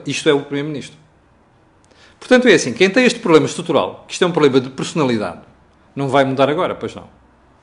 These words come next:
Pois. Portanto, você, primeiro ponto, está surpreendido com dizer que polémicas artificiais correspondem a uma situação em que morreram dezoito pessoas, com incúria do Estado.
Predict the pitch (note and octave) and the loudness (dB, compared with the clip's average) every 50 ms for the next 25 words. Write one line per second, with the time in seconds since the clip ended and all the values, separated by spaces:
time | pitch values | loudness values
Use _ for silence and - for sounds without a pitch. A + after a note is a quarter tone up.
0 | _ _ - - - - - - _ - - B2+ A#2 G#2 A2 - - - F#3+ G#3 | _ _ -10 -10 -10 -12 -18 -20 _ -10 -8 -8 -8 -4 -2 -2 0 2 2 2
1 | G3 G3+ F#3+ F#3 F#3 E3 - - G#2+ F#2+ - - D3+ D3 - - D#3+ C3 - D3+ | 2 2 0 0 0 -2 -2 -6 -10 -6 0 0 2 2 2 -2 -4 -2 -2 -2
2 | C#3+ C3+ D3 F#3 F#3 F3+ - F#3+ F3+ F#3 F#3 F3 - - - - _ _ _ _ | 0 0 0 -2 -4 -2 0 0 0 0 -2 -6 -12 -18 -20 -20 _ _ _ _
3 | _ C#3 C3+ F3 F3+ E3+ F3 A3 A3+ A#3+ A#3 A#3 - - - F3+ E3 D#3 G3 G#3+ | _ -4 0 0 0 2 4 4 4 4 4 2 -2 -8 -2 0 4 6 6 6
4 | G#3 G3 - - D#3+ - F3+ F3 E3+ - - - E3+ C#3 B2 - - - E3 - | 4 2 0 -2 0 0 0 -2 -2 -6 -6 0 0 0 0 0 -4 -6 -8 -8
5 | - - - F#3+ F#3 F3 F3 E3+ D#3 D#3+ F3+ D#3+ D#3 D3+ - F3 D#3+ D3 - D3+ | -8 -4 -2 0 0 0 0 0 -2 -2 -2 -4 -4 -4 -2 -2 -4 -4 -4 -4
6 | C#3+ C3 C3 A2+ A#2+ A#2+ A2+ D#3 E3 D3+ D#3 - - A#2 G2 F#2+ F#2+ - - _ | -4 -2 -2 -2 -2 -2 0 0 0 0 -2 -6 -10 -8 -8 -8 -10 -14 -18 _
7 | _ _ - - _ _ E3 E3 E3 D3+ - G#3+ A3 G3 D#3+ - - - - C#3+ | _ _ -20 -20 _ _ 0 0 0 0 2 2 4 4 4 2 0 -2 0 0
8 | D3+ D#3 D3+ - | 0 -2 -4 -10